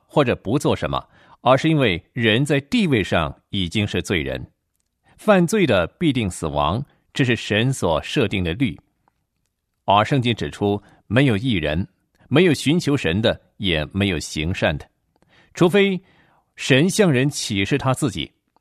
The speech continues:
要不然的话，人就陷在绝望中。在上一次的节目里，我们说了，神爱人，神主动地向人启示他自己。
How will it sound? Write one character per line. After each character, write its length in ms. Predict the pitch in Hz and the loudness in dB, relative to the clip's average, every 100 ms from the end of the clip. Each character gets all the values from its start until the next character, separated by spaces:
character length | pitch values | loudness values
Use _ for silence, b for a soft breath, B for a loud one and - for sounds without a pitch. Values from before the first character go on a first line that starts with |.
| _ _ - | _ _ -2
要 180 | 139 | 2
不 80 | 104 | 4
然 80 | 92 | 2
的 80 | 98 | 2
话， 260 | 104 73 b b - | 2 0 b b -2
人 220 | 110 117 | 0 2
就 100 | 123 | 0
陷 260 | - 127 | 0 0
在 240 | 104 95 82 | 0 0 -2
绝 180 | - 104 | -2 -2
望 200 | 95 78 | 0 -2
中。 240 | 117 107 - _ _ _ b b b b b _ | -4 -4 -8 _ _ _ b b b b b _
在 180 | 180 | 2
上 240 | 175 240 214 | 4 4 2
一 60 | |
次 160 | 151 170 | 2 2
的 180 | 131 98 | 2 2
节 200 | - 120 | 2 2
目 100 | 143 | 2
里， 300 | 95 69 69 | 0 -4 -6
我 120 | - 98 | -2 -2
们 80 | |
说 180 | 101 120 | 0 0
了， 200 | 101 78 - _ _ - | 2 0 -6 _ _ -12
神 320 | - 135 156 | -2 0 2
爱 220 | - 208 | 2 2
人， 500 | 135 87 80 92 143 - _ | 2 0 0 0 -4 -8 _
神 440 | - - 135 170 185 - | -8 2 4 4 0 -4
主 340 | - 131 123 | -2 0 2
动 220 | 123 226 147 | 2 2 2
地 240 | 90 - | 2 -2
向 240 | - 143 107 | -4 -2 0
人 160 | 90 | -2
启 320 | 98 - 92 | -4 -6 -4
示 140 | 82 104 | -2 -4
他 180 | - 90 | -2 -4
自 160 | 98 | -4
己。 220 | 78 67 | -6 -10